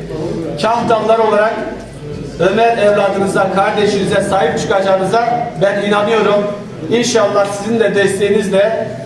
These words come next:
biz Kahta'da da Ömer kardeşimizle birlikte çok güzel bir kampanya yürüteceğiz ve Kahta'nın sorunlarını da çözümüne birlikte katkı sağlayacağız.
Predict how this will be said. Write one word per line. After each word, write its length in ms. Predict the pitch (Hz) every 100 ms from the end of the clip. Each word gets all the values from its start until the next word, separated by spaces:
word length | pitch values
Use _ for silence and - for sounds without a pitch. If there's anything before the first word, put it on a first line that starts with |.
| - -
biz 240 | 202 202 226
Kahta'da 500 | 226 214 196 185 190
da 200 | 214 220 - 175 - - - - - 104 - - - - - - - - -
Ömer 380 | 190 214 233 226
kardeşimizle 800 | 196 190 190 - - 226 214 180
birlikte 400 | 180 175 190 226 240
çok 240 | 233 -
güzel 260 | 196 202 196
bir 140 | 196
kampanya 360 | 196 196 202 190
yürüteceğiz 720 | 185 185 190 190 220 226 - - - - 139
ve 240 | 196 226 233 226 226 190 -
Kahta'nın 400 | 226 214 214 190
sorunlarını 600 | 185 208 208 196 185 185
da 180 | 214 214 202
çözümüne 460 | 190 185 214 214
birlikte 300 | 190 - 202
katkı 260 | 196 185 214
sağlayacağız. 480 | - 180 - 202